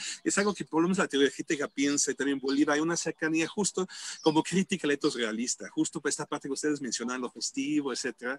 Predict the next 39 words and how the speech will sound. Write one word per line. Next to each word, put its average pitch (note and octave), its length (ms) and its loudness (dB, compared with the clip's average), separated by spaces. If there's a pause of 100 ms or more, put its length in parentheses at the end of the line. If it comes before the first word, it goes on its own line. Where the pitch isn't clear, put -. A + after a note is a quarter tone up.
(380)
en C3 140 -2
esta, D3 180 2
esta, C#3+ 240 4
esta C#3 240 0
ali-, C#3+ 160 4
esta C#3 300 2
alianza. D#3+ 540 4 (240)
Y D#3+ 80 6
una G3 180 10
última G3+ 360 6
cosa, F#3+ 260 6
yo G3 60 4
creo A3 140 2
que F#3+ 220 -4
estuvo A3+ 340 4
bien, G#3+ 180 2
hoy G3 160 4
discutimos F#3+ 560 2
ya F3 120 2
un F3 60 0
poco, E3+ 240 2
yo G3+ 140 4
creo A3 120 0
que E3+ 240 -4 (200)
Sánchez F#3+ 280 4
Vázquez A3 280 2
decía, F#3+ 380 4
y E3 60 2
creo G#3+ 140 2
que A3 60 2
Bolívar E3+ 340 6
está D#3+ 220 4
de C#3 100 6
acuerdo, D3+ 380 4
que D3 120 6
la C3 120 4
crítica D3+ 460 -2
del A#2+ 220 0
filósofo C3+ 720 2